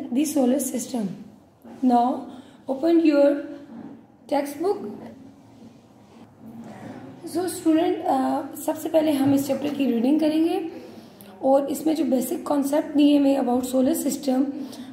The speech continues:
वो हम उसको discuss करेंगे। So solar system क्या होता है? Solar system निज़ाम शमसी।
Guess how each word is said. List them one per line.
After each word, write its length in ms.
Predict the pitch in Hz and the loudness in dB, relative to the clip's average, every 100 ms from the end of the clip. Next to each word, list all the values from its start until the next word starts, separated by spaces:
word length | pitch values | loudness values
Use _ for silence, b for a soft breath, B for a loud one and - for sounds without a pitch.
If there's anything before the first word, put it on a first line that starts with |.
| - | 0
वो 80 | 262 | 4
हम 220 | 277 277 | 6 4
उसको 200 | 262 330 330 | 2 -2 -2
discuss 340 | 262 - 233 - | -4 -4 -6 -4
करेंगे। 420 | 233 214 208 208 - B B B B - | -6 -4 -4 -6 -8 B B B B -6
So 100 | 359 | -2
solar 280 | 359 330 | 4 4
system 380 | 330 349 - 349 | 4 -2 -2 -2
क्या 120 | 339 320 | 2 2
होता 200 | 320 359 | 2 0
है? 60 | |
Solar 240 | 330 311 302 | -2 0 -2
system 460 | 302 294 339 403 508 - B B B | -4 -6 -4 -4 -4 -10 B B B
निज़ाम 400 | 262 240 254 262 330 440 - - | 4 6 6 6 4 0 -6 -12
शमसी। 520 | - 294 277 277 226 | -6 0 0 0 -4